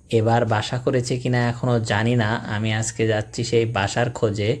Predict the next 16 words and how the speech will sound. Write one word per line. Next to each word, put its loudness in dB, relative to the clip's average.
আর 2
এটাই 8
হচ্ছে 2
বাবুই 2
পাখির -2
প্রজনন 2
মৌসুম, 0
এজন্য 0
ওরা 4
বাসা -2
তৈরি 0
করবে। 4
আর 2
এই 4
যে 4
আমি 4